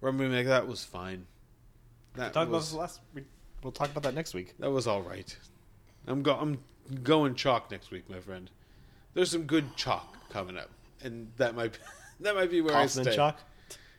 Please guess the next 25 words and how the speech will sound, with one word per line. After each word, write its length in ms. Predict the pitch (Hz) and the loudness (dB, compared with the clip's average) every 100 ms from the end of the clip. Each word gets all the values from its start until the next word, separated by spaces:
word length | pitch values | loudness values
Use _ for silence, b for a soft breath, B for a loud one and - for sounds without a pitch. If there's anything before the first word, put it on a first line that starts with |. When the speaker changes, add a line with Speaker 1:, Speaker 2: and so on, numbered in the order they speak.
| B | B
Speaker 1:
Kaufman 460 | - 135 151 160 156 | 2 2 4 -2 2
chalk. 400 | 170 156 156 - | 6 6 4 0
We 60 | 113 | -8
got 160 | - | -8
Villeneuve 600 | 110 131 131 135 151 151 | -4 0 0 2 2 0
chalk. 420 | - 160 156 151 - | -2 0 2 -2 -6
We 80 | |
got, 300 | 120 120 107 - - | 0 2 0 -4 -6
uh, 400 | 113 101 98 90 - - | -4 -2 -6 -10 -18 -14
you 160 | 131 | -8
know, 220 | 107 101 95 - | -8 -8 -12 -16
we 80 | 139 | -6
got 100 | 143 | -2
all 140 | 135 131 | 0 0
sorts 240 | 123 101 | -4 -6
of 80 | 95 | -8
chalk. 240 | 98 92 - - - - - | -10 -10 -16 -20 -20 -20 -12
Kelly 260 | - 127 127 | -4 -2 2
Reichardt 460 | 131 147 156 143 | 4 4 2 -2
chalk 380 | - 156 156 - - - b b b b - | 2 2 2 -4 -20 -20 b b b b -6
coming 240 | 135 127 | -4 -4
soon. 480 | 127 143 156 160 160 - - - - - - - | -2 0 0 -2 -6 -16 -20 -20 -20 -20 -20 -12
It's 100 | - | -4
all 160 | 135 | -2
there. 280 | 104 98 101 | -2 -4 -6